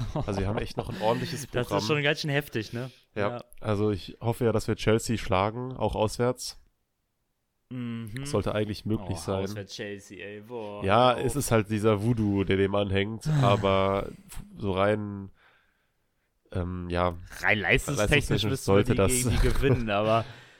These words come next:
Speaker 2: <laughs>
Speaker 1: das
Speaker 2: Genau.
Speaker 1: sind dann genau die Spiele, die wir dann auch
Speaker 2: Ja.
Speaker 1: verlieren und gerade gegen Chelsea.
Speaker 2: Und
Speaker 1: Also
Speaker 2: dann ist es halt die, ja wirklich, und das ist ja auch schon jetzt Teil der Berichterstattung geworden, dass die Spurs ja
Speaker 1: Ja.
Speaker 2: doch eine sehr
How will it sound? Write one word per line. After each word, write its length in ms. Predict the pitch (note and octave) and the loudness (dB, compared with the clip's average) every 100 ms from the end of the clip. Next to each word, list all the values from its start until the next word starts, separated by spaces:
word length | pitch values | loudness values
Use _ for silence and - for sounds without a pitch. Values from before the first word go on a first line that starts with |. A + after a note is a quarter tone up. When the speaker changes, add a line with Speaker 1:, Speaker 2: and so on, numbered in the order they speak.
| _ | _
Speaker 2:
<laughs> 460 | _ _ _ _ - | _ _ _ _ 0
Speaker 1:
das 240 | B2 B2+ | 0 0
Speaker 2:
Genau. 140 | F#2 B2+ | 0 0
Speaker 1:
sind 160 | C#3 | 4
dann 100 | C#3 | 4
genau 220 | C3 C3 | 4 2
die 100 | C3+ | 2
Spiele, 300 | C3+ - C#3 | -2 -4 -2
die 140 | C3 B2+ | -2 0
wir 60 | B2 | 2
dann 180 | B2+ | 2
auch 140 | A#2 B2 | 2 0
Speaker 2:
Ja. 60 | |
Speaker 1:
verlieren 280 | B2 F2+ C3 | 0 2 0
und 100 | B2+ | 0
gerade 360 | A#2+ A#2+ C3 B2+ | 0 4 4 4
gegen 160 | B2 B2+ | -2 -2
Chelsea. 520 | C3+ C3 G#2 - F#2 - - - | 2 2 0 -4 -10 -10 -14 -16
Speaker 2:
Und 80 | - | -10
Speaker 1:
Also 220 | A2 A2 | -8 -2
Speaker 2:
dann 100 | A2+ | 0
ist 80 | G#2 | 0
es 140 | A2 G#2 | 0 2
halt 240 | G#2 - | 2 2
die, 420 | G#2 G2 G2 G2 - _ _ - - - | -2 0 -2 -4 -12 _ _ -20 -20 -8
ja 180 | G2 F#2 | -4 0
wirklich, 420 | G2+ G2+ - - - | 0 0 -4 -14 -14
und 160 | - F#2 | -8 -2
das 220 | F2+ - - | -2 -2 -10
ist 180 | - - | -8 -2
ja 100 | F#2 | -2
auch 120 | F#2 | -2
schon 160 | - F2+ | -4 -2
jetzt 220 | F2+ - | -4 -2
Teil 120 | F#2 | 0
der 80 | F#2+ | 0
Berichterstattung 600 | - G2 - F2 F#2+ F#2 | 0 -6 -4 -4 -2 -2
geworden, 420 | F2 E2 F2 F#2 F2 | -2 2 2 2 2
dass 300 | F2+ - - - - _ - | -2 -2 -12 -20 -20 _ -8
die 80 | G2 | -8
Spurs 360 | - F#2+ F#2 | 2 2 2
ja 100 | - | 0
Speaker 1:
Ja. 40 | F2+ | 0
Speaker 2:
doch 240 | F2+ - | -2 -4
eine 100 | F2+ | -8
sehr 240 | F2+ F#2+ | -2 -2